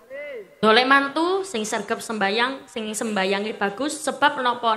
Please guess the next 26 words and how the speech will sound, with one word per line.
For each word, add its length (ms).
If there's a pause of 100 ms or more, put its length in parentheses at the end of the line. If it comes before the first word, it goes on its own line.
Niki 320
penting 480
damel 320
mencetak 560
generasi 640
selanjutnya. 640 (160)
Nggih, 160
Bu, 160
nggih. 160 (640)
Jenengan, 520 (640)
ibu-ibu, 760
mendidik, 520 (520)
niki 160
kok 120
pedot-pedot? 640
Napa 200
kula 280
nyekeli 360
sing 160
keliru? 400 (1120)
Kudu 160
ngeten. 400 (2000)
Allahumma 320
sholli 240
ala 240
Muhammad. 640